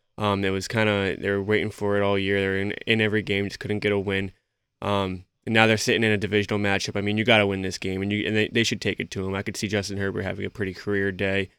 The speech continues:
Um, I could see a blowout too. I don't like this Raiders team. Davante Adams wants out. He doesn't like what this organization's doing and, and what direction they're headed in. So, um, trouble over there in Las Vegas, and I think this Chargers team is on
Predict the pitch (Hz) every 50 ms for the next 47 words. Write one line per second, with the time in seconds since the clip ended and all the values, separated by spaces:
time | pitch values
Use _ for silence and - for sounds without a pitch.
0 | _ _ _ _ _ _ - 104 104 101 98 95 78 95 117 117 139 139 - 135
1 | 123 104 95 90 101 104 104 101 95 92 87 - - 107 104 98 95 95 104 113
2 | 110 107 104 107 95 98 98 98 98 101 95 - - 107 104 104 98 98 107 110
3 | 104 107 98 95 101 101 101 98 101 95 95 92 - 95 92 95 95 95 - -
4 | _ _ _ _ _ _ _ - 110 98 107 104 104 101 - 104 - 101 95 107
5 | 101 98 101 98 95 92 95 98 95 - 104 98 - - 101 101 101 98 98 98
6 | - 104 98 95 - - - 101 101 104 - - 101 98 95 - - - 104 98
7 | 95 98 98 98 101 95 95 95 98 95 - - 104 98 95 95 - _ _ _
8 | _ _ _ _ - 107 104 104 101 98 - 117 120 117 123 123 120 120 107 113
9 | 113 110 107 107 107 104 104 104 101 - - 104 101 101 95 104 98 - 107 101
10 | 95 92 104 95 - 101 95 - - - 107 101 95 95 98 - - 101 95 95
11 | 95 95 98 95 92 92